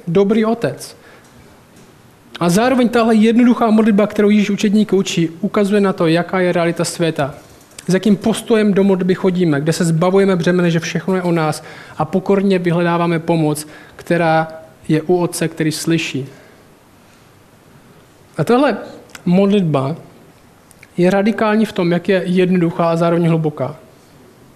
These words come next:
Je radikální v tom, že prostě začneme mluvit k Otci. Nepotřebujeme nikoho dalšího, že jo? My nepotřebujeme kněze, aby za nás mluvil k Otci. Již neříká: „Jestli se chcete modlit, tak najděte někoho, kdo je fakt duchovní, někdo, koho,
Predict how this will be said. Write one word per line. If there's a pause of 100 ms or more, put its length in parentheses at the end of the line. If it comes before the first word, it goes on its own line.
(880)
Je
radikální
v
tom,
že (280)
prostě
začneme
mluvit
k
Otci. (640)
Nepotřebujeme
nikoho
dalšího,
že
jo?
My
nepotřebujeme
kněze, (140)
aby
za
nás
mluvil
k
Otci. (580)
Již
neříká:
„Jestli
se
chcete
modlit,
tak
najděte
někoho,
kdo
je
fakt
duchovní,
někdo,
koho,